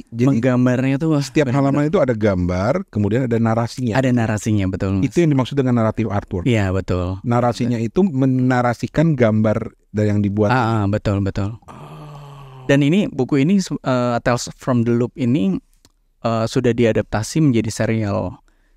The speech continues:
Speaker 2: serial
Speaker 1: Oh, ya?
Speaker 2: T V di, di Amazon, eh,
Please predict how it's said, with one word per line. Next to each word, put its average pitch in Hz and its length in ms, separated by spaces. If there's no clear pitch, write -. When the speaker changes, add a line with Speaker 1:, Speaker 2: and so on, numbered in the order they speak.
Speaker 2:
serial 113 240
Speaker 1:
Oh, 151 80
ya? 113 100
Speaker 2:
T 120 140
V 143 320
di, 117 200
di 104 220
Amazon, 104 720
eh, 101 500